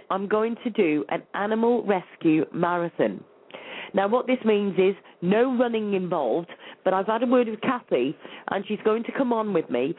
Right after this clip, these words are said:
And what we're gonna do is we're going to be mentioning as many animal rescues as we can, and also they are to choose one dog from their rescue. So for instance, let's just say,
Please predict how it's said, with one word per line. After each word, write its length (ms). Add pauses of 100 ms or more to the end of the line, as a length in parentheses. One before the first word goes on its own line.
(600)
And 80
what 120
we're 80
gonna 200
do 460
is 180
we're 140
going 460
to 60
be 380 (260)
mentioning 680 (120)
as 140
many 540 (220)
animal 460
rescues 680 (220)
as 180
we 80
can, 400 (460)
and 220
also 520
they 160
are 140
to 140 (100)
choose 240 (100)
one 480
dog 300
from 160
their 180
rescue. 600 (540)
So 260 (440)
for 100
instance, 540
let's 200 (100)
just 200
say, 240